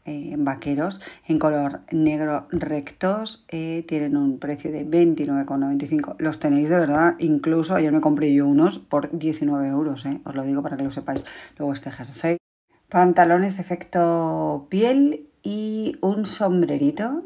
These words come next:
que veo aquí acolchado, me voy a acercar para que veamos el precio. Es que estos luego quedan monísimos, a quince noventa y cinco.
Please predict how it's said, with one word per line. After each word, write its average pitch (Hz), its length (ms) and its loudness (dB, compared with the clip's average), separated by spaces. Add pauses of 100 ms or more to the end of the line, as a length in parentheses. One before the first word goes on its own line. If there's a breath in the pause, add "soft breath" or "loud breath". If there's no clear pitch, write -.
que 143 140 -8
veo 143 160 0
aquí 143 180 -6
acolchado, 139 560 -4
me 151 120 -2
voy 131 60 -4
a - 40 -4
acercar - 680 -10
para 139 200 -12
que 143 100 -6
veamos 139 300 -2
el 147 100 -4
precio. 143 300 -6
Es 147 80 -10
que - 100 -16
estos - 240 -10
luego 143 300 0
quedan 143 360 0
monísimos, 139 580 -4
a 143 60 -8
quince 175 240 4
noventa 143 300 2
y 131 60 -6
cinco. - 280 -8